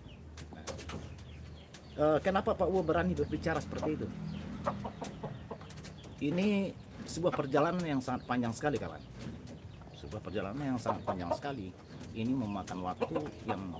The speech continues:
cukup, eh, lama sekali, empat, lima tahun,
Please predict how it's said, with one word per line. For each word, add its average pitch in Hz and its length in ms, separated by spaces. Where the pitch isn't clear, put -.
cukup, 143 320
eh, 87 480
lama 104 160
sekali, 107 400
empat, 92 320
lima 123 160
tahun, 110 400